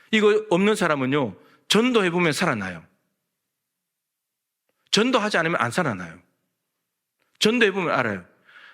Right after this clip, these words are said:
그리고 특별히 전도하면서 반대하는 사람을 만나보면 알아요. 얼마나 애가 탑니까? "저 사람 구원받아야 되는데 왜 반대?" 이렇게 애타잖아요. 하나님의 마음이 꼭 그 마음이거든요.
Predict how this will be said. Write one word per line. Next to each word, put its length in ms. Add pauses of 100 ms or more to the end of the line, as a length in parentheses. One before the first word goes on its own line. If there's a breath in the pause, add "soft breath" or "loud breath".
(140 loud breath)
그리고 280
특별히 240
전도하면서 520
반대하는 720
사람을 280
만나보면 460
알아요. 300 (800 soft breath)
얼마나 420
애가 200
탑니까? 340
"저 140
사람 180
구원받아야 420
되는데 140
왜 180
반대?" 420
이렇게 360
애타잖아요. 480 (220 loud breath)
하나님의 400
마음이 200
꼭 160
그 100
마음이거든요. 600